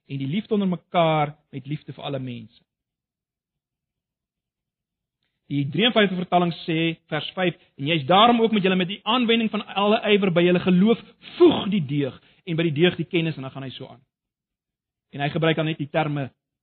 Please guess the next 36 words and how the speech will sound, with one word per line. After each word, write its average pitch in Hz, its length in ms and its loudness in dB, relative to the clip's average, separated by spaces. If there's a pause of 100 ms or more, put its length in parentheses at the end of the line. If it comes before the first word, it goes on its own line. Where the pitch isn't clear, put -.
(340)
broederliefde 147 600 -6
en 127 200 -10
die 123 60 -18 (340)
naaste 135 400 -12
liefde, 127 280 -14
né? 160 140 -12 (920)
So 269 100 -2
dit 247 80 2
lyk 359 160 4
vir 349 80 -4
my, 220 140 2 (640)
wat 220 160 0
Petrus 359 280 0
sê, 233 140 2 (3000)
as 320 160 2 (160)
hierdie 339 240 0
dinge 403 240 0
aanwesig 214 460 0
is 160 80 -8
by 160 100 -2
julle, 139 260 -4 (600)
en 247 160 2
julle 247 160 2 (160)
voeg - 200 0 (100)
dit 202 200 0
by, 240 160 4 (200)
by 220 100 4
julle 214 240 2 (340)
geloof, 214 480 6
met 214 120 -6
ander 214 120 -2
woorde, 202 160 2
julle - 160 0
absolute 226 380 -8
vertroue 220 640 0
in 180 140 0